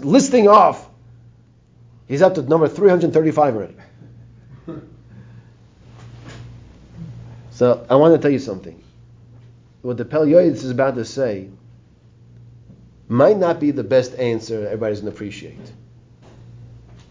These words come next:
But if you really take a step back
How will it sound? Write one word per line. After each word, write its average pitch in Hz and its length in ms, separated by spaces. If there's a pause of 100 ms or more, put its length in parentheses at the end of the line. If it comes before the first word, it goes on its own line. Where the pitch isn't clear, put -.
(120)
But 113 140
if 110 180
you 120 80
really 175 720 (960)
take 143 160
a 170 40
step 156 300
back 107 300